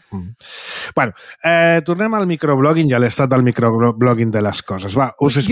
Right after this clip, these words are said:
Speaker 2: no,
Speaker 1: explico.
Speaker 2: jo és una cosa que no entenc. O sigui, a veure, fer una plataforma de microblogging és, és, és tecnologia de, de, del dos mil sis.
Speaker 1: Però ni,
Speaker 2: O sigui,
Speaker 1: aquí
Speaker 2: és
Speaker 1: el,
Speaker 2: el
Speaker 1: el que
Speaker 2: South
Speaker 1: menys
Speaker 2: by Southwest
Speaker 1: Marc,
Speaker 2: dos mil sis.
Speaker 1: però el que menys importa aquí és el microblogging.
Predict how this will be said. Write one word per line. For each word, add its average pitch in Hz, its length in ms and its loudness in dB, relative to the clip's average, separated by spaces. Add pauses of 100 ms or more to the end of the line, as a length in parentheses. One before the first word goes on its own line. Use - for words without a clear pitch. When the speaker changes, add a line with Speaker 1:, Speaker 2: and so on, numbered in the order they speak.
Speaker 2:
no, - 60 4
Speaker 1:
explico. 359 200 -6
Speaker 2:
jo 349 360 0
és 254 140 -10
una 349 180 -8
cosa 240 280 -8
que 226 120 -6
no 185 160 -4
entenc. 151 280 -12
O 151 60 -14
sigui, 175 200 -6
a 139 40 -4
veure, 127 100 -10 (220)
fer 233 160 -2
una 339 180 -2
plataforma 190 580 -2
de 147 100 -2
microblogging 139 800 -6
és, - 240 -6
és, - 200 -10
és 226 180 -8
tecnologia 269 640 -2
de, 190 180 -16
de, 180 240 -2
del 196 200 -2
dos 190 180 -4
mil 233 280 0
sis. - 640 -12 (680)
Speaker 1:
Però 147 200 2
ni, 147 80 4
Speaker 2:
O - 20 4
sigui, - 100 0
Speaker 1:
aquí 208 220 2
Speaker 2:
és 220 60 4
Speaker 1:
el, 170 100 6
Speaker 2:
el 156 160 2
Speaker 1:
el 156 80 2
que 160 100 2
Speaker 2:
South - 120 4
Speaker 1:
menys - 180 2
Speaker 2:
by 294 180 0
Southwest 269 460 -2
Speaker 1:
Marc, 131 160 0
Speaker 2:
dos 190 100 -6
mil 262 200 -2
sis. - 640 -10
Speaker 1:
però 151 200 2
el 151 80 4
que 147 140 0
menys 170 240 -2
importa 147 400 0
aquí 127 140 -2
és 143 100 0
el 151 100 2
microblogging. 123 760 -2